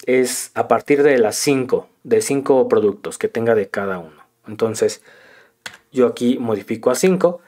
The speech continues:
y si puede ver de forma automática, ya todo me cambió a verde porque es cinco o mayor a cinco. Ok, entonces aquí el cuatro está todavía con amarillo porque yo tengo que mi stock precaución sea, eh, para stock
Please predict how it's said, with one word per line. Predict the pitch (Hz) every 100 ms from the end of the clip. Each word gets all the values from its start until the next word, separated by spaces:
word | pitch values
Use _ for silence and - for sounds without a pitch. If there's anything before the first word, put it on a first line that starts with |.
| _ _ _ _
y | 123
si | 123
puede | 123 139 143
ver | 131 131 123
de | 117
forma | 120 117
automática, | 117 139 143 151 147 139
ya | 143 143 143
todo | 165 160
me | 139 127
cambió | 113 110 117 123 127 - _ 110
a | 113
verde | 147 127 127
porque | - 107 - 113 117
es | 117 - _ -
cinco | - 139 123 131
o | 147
mayor | 117 104 107 110
a | 107
cinco. | - 90 82 87 - - _ _ _ _ _
Ok, | - -
entonces | 170 147 131 131 131 123 -
aquí | 127 123 147
el | 147
cuatro | 147 180 131
está | 123 123
todavía | 123 120 120 117
con | 120
amarillo | 131 165 160 131 143
porque | 185 185 151
yo | 147
tengo | 143 131
que | 123
mi | 117 113
stock | - 123 -
precaución | 123 135 131 151 151 160
sea, | 147 - 135 127 135 131 -
eh, | 113 107 101 101
para | - 110 104
stock | 107 - 139 143